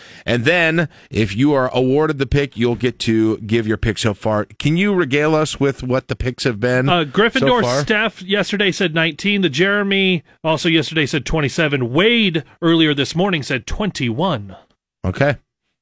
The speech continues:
Speaker 1: All right. So kind of mostly been kind of in, in that area. Uh, tell us what we're doing here.
Speaker 2: Oh, well, I asked, uh, I asked Mark Vail to go ahead and, and check with L P D real quick because we had seen a story pop up from
Speaker 1: Oh.
Speaker 2: On Three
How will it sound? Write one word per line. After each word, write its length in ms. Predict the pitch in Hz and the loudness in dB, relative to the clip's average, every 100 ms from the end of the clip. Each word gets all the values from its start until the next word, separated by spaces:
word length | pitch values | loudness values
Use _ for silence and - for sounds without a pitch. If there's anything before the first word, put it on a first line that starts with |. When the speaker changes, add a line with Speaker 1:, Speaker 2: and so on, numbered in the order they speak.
| - | -6
Speaker 1:
All 100 | 92 | 0
right. 260 | 117 120 - | 0 -2 -2
So 340 | 95 92 87 - | -2 0 -2 -2
kind 180 | 110 104 | -2 0
of 180 | 95 98 | -2 -2
mostly 380 | 95 107 - | -2 -2 -2
been 240 | 92 87 85 | -2 -2 -4
kind 240 | - 90 | -2 -2
of 80 | 87 | 0
in, 280 | 85 85 85 _ _ _ | 0 0 -2 _ _ _
in 160 | - 92 | -2 0
that 300 | 85 85 - | 2 -2 -4
area. 640 | - 90 87 82 78 80 78 _ - _ _ - | -2 0 0 0 -2 -4 -8 _ -14 _ _ -2
Uh, 360 | 101 98 196 185 - - _ _ _ _ _ | 0 2 0 -2 -14 -20 _ _ _ _ _
tell 120 | - 131 | -2 0
us 60 | |
what 120 | 156 | 0
we're 80 | 139 | 0
doing 180 | 156 110 | 0 0
here. 180 | 95 - - - - - - - - - _ _ _ - | -4 -8 -10 -4 -2 -2 -2 -4 -8 -16 _ _ _ 0
Speaker 2:
Oh, 140 | 185 | 2
well, 220 | 190 190 | 4 2
I 140 | 170 202 | 0 0
asked, 400 | 208 196 180 - | 2 0 -2 0
uh, 240 | 175 156 | 2 0
I 120 | 156 180 | 0 0
asked 280 | 170 - | 0 -4
Mark 260 | 143 156 131 | -2 -2 0
Vail 220 | 156 151 | 0 0
to 80 | 135 | 0
go 140 | 135 | 0
ahead 160 | 127 131 | 0 0
and, 180 | 123 123 | -2 -2
and 220 | 123 113 | -4 -4
check 280 | - 147 135 | -2 -4 -2
with 140 | 117 | -2
L 140 | 139 127 | -2 0
P 160 | 127 | 0
D 180 | 120 131 | 2 2
real 180 | 123 117 | 2 0
quick 240 | - 123 | -2 -2
because 280 | 131 135 120 | -2 -2 0
we 80 | 123 | 0
had 100 | 117 | 0
seen 180 | 143 127 | -2 0
a 160 | 113 - - | -2 -6 -18
story 380 | - - 160 151 | -8 0 2 2
pop 260 | - 139 120 | 2 -2 0
up 140 | 123 | -2
from 120 | 127 | 0
Speaker 1:
Oh. 120 | 139 131 | 0 2
Speaker 2:
On 160 | 131 | 0
Three 420 | 113 147 156 123 | 0 0 2 2